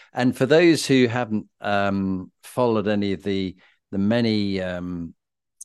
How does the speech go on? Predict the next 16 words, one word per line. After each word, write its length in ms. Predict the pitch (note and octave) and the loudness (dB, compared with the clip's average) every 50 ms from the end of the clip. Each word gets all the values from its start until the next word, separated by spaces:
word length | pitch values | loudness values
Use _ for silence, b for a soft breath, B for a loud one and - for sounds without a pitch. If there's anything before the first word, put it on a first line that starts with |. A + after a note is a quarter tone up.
| _ _ | _ _
uh, 180 | - - - D#2 | -16 -16 -14 -14
books 540 | D#2 _ - C3 B2+ A2+ - - - - - | -12 _ 2 2 2 2 0 -4 -6 -2 -2
and, 300 | F2 E2 E2+ E2 E2 E2 - | -2 -2 -2 -4 -6 -8 -6
and 340 | - E2+ E2+ E2 E2 D#2+ - _ | -4 -4 -2 -2 -4 -4 -8 _
films 540 | - - C3 B2 A#2+ A#2 G#2+ G2+ F#2+ E2+ - | 0 2 4 6 6 6 6 6 4 2 -2
about 500 | F2+ D#2 - B2+ A#2+ A2+ G#2 F2+ - - _ | -6 -2 -2 0 0 0 0 -2 -4 -8 _
Navy 400 | - G#2+ A2 G#2+ G2+ F2+ G2 F#2+ | -2 2 2 2 2 0 -4 -6
seal 380 | F2 - - D#3+ D#3 C#3+ C3 - | -6 -4 -2 0 0 0 0 -2
training, 460 | - - A2+ F2 E2+ D#2+ D#2+ D#2+ E2+ | -2 -4 -4 -4 -4 -6 -12 -14 -14
which 180 | - - - - | -14 -16 -14 -14
has 100 | F2 D#2+ | -14 -10
become 420 | _ - F2+ - - G2+ F2+ F2+ | _ -8 -8 -4 -4 -4 -2 -2
quite 240 | - - F#2 E2 - | -2 -4 -4 -6 -4
legendary 480 | F2+ A2 A2+ G#2 F#2+ G2+ F#2 F2 F2 E2+ | 0 0 0 0 0 -2 -2 0 -2 -4
these 260 | D2 E2+ E2+ D#2 - | -4 -4 -6 -6 -4
days, 380 | - F#2 E2+ E2+ E2+ E2 - | -4 -4 -4 -4 -6 -8 -10